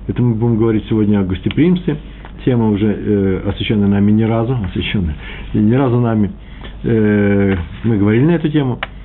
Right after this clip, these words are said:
И вот сейчас еще в новом ракурсе, с новыми историями, э, потому что тема очень важная. Э, раздел «Ваера» из книги «Берешит». И, э, само заглавие этой заповеди, которая сегодня будет нами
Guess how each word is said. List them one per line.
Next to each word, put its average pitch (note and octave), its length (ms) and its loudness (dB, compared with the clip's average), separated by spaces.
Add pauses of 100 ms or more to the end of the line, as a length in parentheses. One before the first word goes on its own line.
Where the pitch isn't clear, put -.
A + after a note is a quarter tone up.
(120)
И - 20 0
вот D#3 140 0
сейчас B2+ 240 -2
еще F3 320 0 (400)
в A2+ 120 2
новом C#3 280 4
ракурсе, C#3+ 500 0
с A2+ 60 -6
новыми A2 300 2
историями, B2+ 500 0 (480)
э, G#2+ 180 2
потому G2 140 -4
что A2 100 -2
тема G2+ 280 2
очень F#2 280 0
важная. D#2 400 -4 (560)
Э, G2 280 2
раздел A2+ 340 2
«Ваера» A2+ 560 2
из D#2+ 60 -6
книги G#2+ 280 0
«Берешит». F2 460 0 (540)
И, G#2 340 2 (180)
э, F#2 360 0
само A#2 220 0
заглавие G#2 640 0 (180)
этой G2 220 -2
заповеди, A#2+ 440 -2
которая G#2+ 400 -2 (1120)
сегодня A2 340 2
будет G2+ 320 2 (840)
нами A#2 500 2